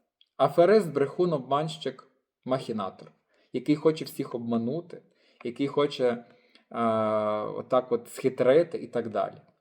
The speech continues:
Оце позиція Росії. Але це ще більше викриття обличчя диявола. Тоді була карта ангела,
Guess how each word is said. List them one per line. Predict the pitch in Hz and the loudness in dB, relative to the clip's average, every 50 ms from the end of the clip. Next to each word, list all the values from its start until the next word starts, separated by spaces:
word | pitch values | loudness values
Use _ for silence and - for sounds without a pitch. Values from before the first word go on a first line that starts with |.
| _ _ _ _ _ _ | _ _ _ _ _ _
Оце | - 131 120 - - 202 | -2 -2 0 4 4 4
позиція | - - 151 123 131 139 156 156 - - 139 127 | 4 4 2 4 4 4 2 2 2 0 0 0
Росії. | 123 120 - - - 107 98 - - - - _ _ _ _ _ _ _ _ _ _ _ _ _ _ _ _ _ - - - _ _ _ - _ _ _ _ _ _ _ _ _ _ _ - - - - | 0 -2 -4 -6 -10 -10 -10 -10 -14 -20 -20 _ _ _ _ _ _ _ _ _ _ _ _ _ _ _ _ _ -20 -20 -20 _ _ _ -20 _ _ _ _ _ _ _ _ _ _ _ -18 -6 0 4
Але | 120 127 127 | 6 6 6
це | 123 - 156 | 6 4 2
ще | 156 - 156 | 2 2 0
більше | 139 156 170 165 - 160 139 | -2 -2 -4 -2 -2 -2 0
викриття | 131 127 - 135 123 - - 143 | 0 -2 -4 -6 -4 0 2 4
обличчя | 139 117 127 131 135 135 - 143 | 4 4 2 0 0 -2 -4 -6
диявола. | 131 135 143 151 147 131 107 104 101 | -4 0 4 6 6 6 6 4 0
Тоді | - - - 131 147 | -4 -6 -4 0 0
була | 139 135 131 127 127 | 0 2 2 2 2
карта | 120 - 127 120 120 - 117 | 4 6 4 4 4 2 0
ангела, | - - 135 156 190 175 151 123 110 101 95 - | 0 2 2 2 2 0 -2 -4 -4 -4 -4 -6